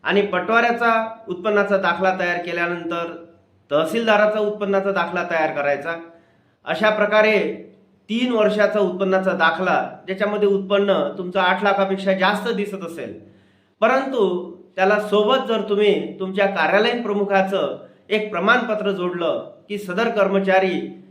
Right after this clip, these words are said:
हा या या पदावर कार्यरत आहे आणि तो गट क मध्ये किंवा गट ड मध्ये किंवा या संवर्गामध्ये नोकरी करत आहे, अशा प्रकारचं प्रमाणपत्र कार्यालयीन प्रमुखाचं असलं, जरी उत्पन्न आठ लाखापेक्षा जास्त असेल,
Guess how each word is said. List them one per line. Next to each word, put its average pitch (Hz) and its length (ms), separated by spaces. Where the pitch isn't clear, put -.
हा 185 140
या 156 240
या 233 120
पदावर 190 420
कार्यरत 190 540
आहे 156 240
आणि 208 300
तो 214 100
गट 196 240
क 240 160
मध्ये 180 460
किंवा 190 220
गट 226 220
ड 190 40
मध्ये 170 420
किंवा 156 200
या 190 200
संवर्गामध्ये 170 800
नोकरी 139 320
करत 208 300
आहे, 165 280
अशा 175 240
प्रकारचं 180 520
प्रमाणपत्र 165 720
कार्यालयीन 175 500
प्रमुखाचं 185 500
असलं, 139 440
जरी - 180
उत्पन्न 226 380
आठ 202 240
लाखापेक्षा 180 480
जास्त 143 340
असेल, 180 380